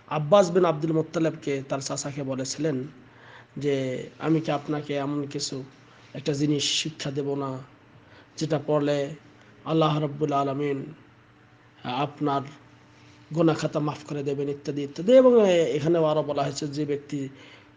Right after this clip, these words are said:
পারলে দিনে একবার, সপ্তাহে একবার, মাসে একবার, না হলে বছরে একবার, না হলে, না, তা না হলে জীবনে একবার এই নামাজটা পড়তে হবে এবং পড়লে, আহ, সে জান্নাতে প্রবেশ করবে।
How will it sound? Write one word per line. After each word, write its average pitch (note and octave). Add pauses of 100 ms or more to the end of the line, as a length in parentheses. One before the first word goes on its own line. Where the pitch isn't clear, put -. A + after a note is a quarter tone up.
(220)
পারলে D3
দিনে D3+
একবার, C3
সপ্তাহে C#3
একবার, C3
মাসে D3+
একবার, C3+
না C3+
হলে C3 (500)
বছরে D#3
একবার, D3
না D3+
হলে, D3+
না, C#3+ (120)
তা C#3
না C3+
হলে C#3
জীবনে F3+
একবার D3+
এই D#3
নামাজটা C#3
পড়তে D#3+
হবে A3+
এবং B3+
পড়লে, F#3+ (520)
আহ, C#3+
সে D3+
জান্নাতে D3
প্রবেশ B2+
করবে। B2+